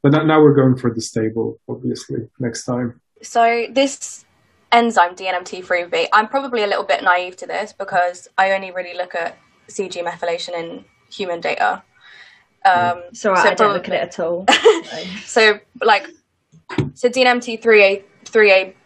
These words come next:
Speaker 2: B, did you say?
Speaker 1: Um, no, so, so what, what, what we have, yeah, so the one that we found is called B A. So it's, it's
Speaker 2: B A.
Speaker 1: really,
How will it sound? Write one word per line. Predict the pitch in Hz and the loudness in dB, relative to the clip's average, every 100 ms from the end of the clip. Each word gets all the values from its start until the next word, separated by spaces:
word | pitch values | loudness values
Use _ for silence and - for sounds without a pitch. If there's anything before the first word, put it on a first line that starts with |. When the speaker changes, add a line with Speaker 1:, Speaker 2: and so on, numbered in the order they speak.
| _ _ _ - | _ _ _ 0
Speaker 2:
B, | 220 175 | 0 0
did | 175 175 | -6 -12
you | |
say? | 180 160 160 202 _ _ _ _ _ _ _ _ _ _ _ _ 131 | 0 2 2 -2 _ _ _ _ _ _ _ _ _ _ _ _ 2
Speaker 1:
Um, | 127 131 - - | 4 4 0 2
no, | 170 | 2
so, | 170 165 | 4 2
so | - 160 | 4 6
what, | 156 147 | 8 6
what, | 156 151 143 147 | 6 6 4 6
what | 147 147 | 6 8
we | 156 | 8
have, | 151 151 139 | 8 6 6
yeah, | 139 139 123 | 6 6 4
so | - 131 131 127 131 | 2 2 4 2 2
the | 139 | 4
one | 143 151 | 6 6
that | 131 | 6
we | 139 139 | 6 4
found | 143 139 | 4 4
is | 135 - | 2 -2
called | 143 135 127 | 2 2 2
B | 131 135 131 | 2 2 2
A. | 123 160 - _ _ _ - | 0 0 -2 _ _ _ -4
So | 151 | 2
it's, | 143 220 | 4 4
it's | 214 143 | 2 2
Speaker 2:
B | 139 | 6
A. | |
Speaker 1:
really, | 147 | 6